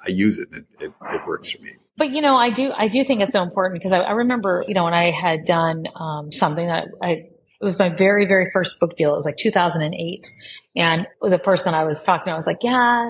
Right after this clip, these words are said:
Speaker 2: it's exciting. Got a book deal." And I was like, "Anyway, there's so much work to do." And that was it. Like, I just blew past it. And he stopped me and he goes, "You need to take this moment and, like, be in this moment." It was before we were talking about being present or,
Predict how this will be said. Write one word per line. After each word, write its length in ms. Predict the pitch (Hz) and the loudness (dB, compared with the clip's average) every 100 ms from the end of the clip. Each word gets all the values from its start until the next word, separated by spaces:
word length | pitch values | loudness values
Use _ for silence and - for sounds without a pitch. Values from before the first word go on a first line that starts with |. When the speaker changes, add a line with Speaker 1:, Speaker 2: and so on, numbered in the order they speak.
| - | -8
Speaker 2:
it's 140 | - - | -12 -10
exciting. 680 | - 226 220 220 220 220 190 | -2 2 2 0 -2 -4 -4
Got 120 | 170 | -6
a 40 | |
book 240 | 175 226 226 | -2 -4 -2
deal." 200 | 208 202 | -2 -2
And 80 | 190 | -4
I 20 | |
was 100 | 180 | -4
like, 120 | 190 - | -4 -2
"Anyway, 400 | 226 214 180 165 - - | -2 0 0 -2 -6 -2
there's 120 | 220 | 2
so 120 | 320 | 4
much 160 | 294 220 | 2 0
work 160 | 180 | -2
to 60 | 170 | -4
do." 100 | 151 - _ _ _ _ _ _ - | -10 -14 _ _ _ _ _ _ -6
And 100 | 247 | 0
that 80 | 262 | 2
was 100 | 247 | 2
it. 120 | 311 | 0
Like, 140 | 254 247 | 0 0
I 80 | 240 | 0
just 220 | 214 - | -2 -6
blew 260 | 254 294 339 | -2 -2 -2
past 420 | 240 226 269 190 | -2 -2 -4 -6
it. 80 | - | -8
And 100 | 196 | -10
he 160 | 208 | -10
stopped 340 | - 254 254 233 | -4 0 0 -2
me 120 | 220 | -4
and 80 | 196 | -4
he 120 | 190 | 0
goes, 340 | 190 185 185 - - _ _ _ _ _ - | 2 4 2 -2 -14 _ _ _ _ _ 0
"You 140 | 190 | 2
need 160 | 285 349 | 2 0
to 60 | - | -2
take 160 | 220 | 0
this 160 | 170 - | 0 0
moment 360 | 175 247 285 - | 0 2 0 0
and, 120 | 170 | 0
like, 220 | 160 147 - _ _ _ _ - | 0 -2 -8 _ _ _ _ -4
be 200 | 202 247 | 0 2
in 100 | 208 | 2
this 180 | 202 - | 0 2
moment." 380 | 196 254 196 - - - - | 0 0 -2 -6 -14 -10 0
It 40 | |
was 120 | 466 | 2
before 320 | - 226 262 233 | 2 0 2 2
we 60 | 214 | 0
were 80 | |
talking 240 | 196 202 190 | 0 -2 0
about 200 | 190 - | -2 -2
being 200 | 185 165 | -6 -8
present 680 | - 196 175 185 180 175 175 - - | -2 0 0 0 -2 -4 -10 -14 -14
or, 480 | - 180 165 156 151 | 0 2 4 2 -2